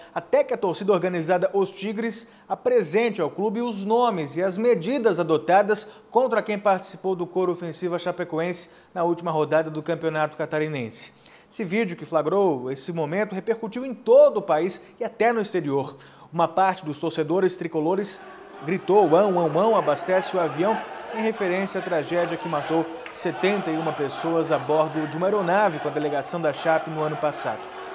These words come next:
E o veto à principal organizada é mais uma resposta do clube ao episódio. Além dessa medida, o Criciúma segue com a própria apuração dos fatos pra tentar identificar e punir esses torcedores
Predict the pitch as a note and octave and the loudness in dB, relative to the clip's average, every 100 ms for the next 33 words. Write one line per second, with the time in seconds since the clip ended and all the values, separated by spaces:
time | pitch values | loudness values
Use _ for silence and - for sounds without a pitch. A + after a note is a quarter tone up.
0 | - - F3 D#3 G3 G3 F3+ G3 G3 F3+ | -12 -4 0 4 6 4 0 -2 -4 -2
1 | F#3+ G#3 E3+ D3 C#3+ C3 F#3+ G3+ G#3+ F#3 | 2 4 4 0 -4 0 0 2 0 0
2 | G#3+ A#3+ F#3+ F#3 D#3 C#3+ - F3 E3+ D#3+ | 0 0 0 -2 -2 -4 -2 -2 -2 -4
3 | C#3+ G3 G3+ G3 F#3 E3+ B2 B2+ G#2+ - | -2 2 4 2 2 -2 -4 -2 -2 -6
4 | - - - - C3 D3+ D3+ D#3 D#3 E3 | -14 -14 -12 -2 0 0 0 0 0 -2
5 | D#3+ C#3+ B2 G3+ F#3 F#3 F3 F#3 F#3+ F#3 | -2 -4 -2 -2 0 0 0 -2 -4 -4
6 | G#3 G3+ - - A3+ A3 F#3 G#3+ G3+ - | -4 -4 -4 0 2 2 0 -2 -2 -2
7 | F#3+ A#3+ C4 G#3+ E3 F3 D#3+ C#3 F3 D3+ | 4 4 4 0 -4 0 0 0 -2 -6
8 | C3 D#3+ E3+ - - - - - F#3+ F#3+ | -2 2 2 0 -10 -14 -20 -10 -2 0
9 | F#3+ G3 F3 D3 - C#3+ F3+ F#3 G3+ B3 | 4 6 6 0 -6 -2 0 0 -2 -6
10 | A3 B3+ A#3 F#3 F3 - F3 E3 D3+ D3 | -4 -2 2 0 0 -6 -6 -4 -4 -2
11 | F3+ F3+ - | -2 -4 -8